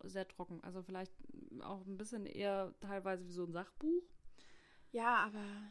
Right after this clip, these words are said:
Speaker 1: Aber ja, es ist krass.
Speaker 2: das hat auch diese Creepigkeit, die ich so
Speaker 1: Ja,
Speaker 2: liebe, dass man
Speaker 1: ja.
Speaker 2: sich das ganze Zeit liest und denkt, „Äh, was passiert hier? Was ist da los?“
Speaker 1: Mhm.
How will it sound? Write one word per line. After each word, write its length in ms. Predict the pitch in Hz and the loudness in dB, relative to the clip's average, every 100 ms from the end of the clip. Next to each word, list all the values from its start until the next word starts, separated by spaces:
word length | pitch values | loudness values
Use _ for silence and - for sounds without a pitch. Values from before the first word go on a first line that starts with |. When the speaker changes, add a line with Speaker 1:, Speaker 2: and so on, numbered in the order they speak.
| - - | -12 2
Speaker 1:
Aber 260 | 208 208 - | 4 6 2
ja, 220 | 165 180 - | 8 10 10
es 120 | - | 8
ist 120 | - | 4
krass. 320 | 156 160 - - - - - | 4 -2 -2 -8 -14 -14 4
Speaker 2:
das 180 | 240 247 | 6 12
hat 120 | 269 | 12
auch 120 | 294 | 12
diese 200 | - 320 | 12 12
Creepigkeit, 960 | 320 - 302 320 311 - 269 262 - - | 12 12 12 12 12 12 6 4 0 2
die 60 | |
ich 120 | 240 247 | 6 10
so 80 | |
Speaker 1:
Ja, 320 | 233 202 208 220 | 12 12 12 12
Speaker 2:
liebe, 80 | 220 | 10
dass 120 | 254 | 12
man 120 | 285 | 12
Speaker 1:
ja. 40 | 262 | 12
Speaker 2:
sich 80 | 294 | 10
das 60 | 294 | 12
ganze 240 | 269 294 285 | 12 12 10
Zeit 100 | 254 | 8
liest 160 | 277 | 6
und 80 | 285 | 6
denkt, 220 | 254 - | 6 12
„Äh, 220 | 269 302 311 - | 12 12 12 2
was 160 | - - | -2 -2
passiert 320 | 247 - 285 | 2 2 2
hier? 180 | - 302 - | -2 -10 -4
Was 140 | - | -2
ist 100 | - | 2
da 60 | 254 | 2
los?“ 280 | 277 285 | 0 -2
Speaker 1:
Mhm. 320 | 208 190 196 | -6 -4 -6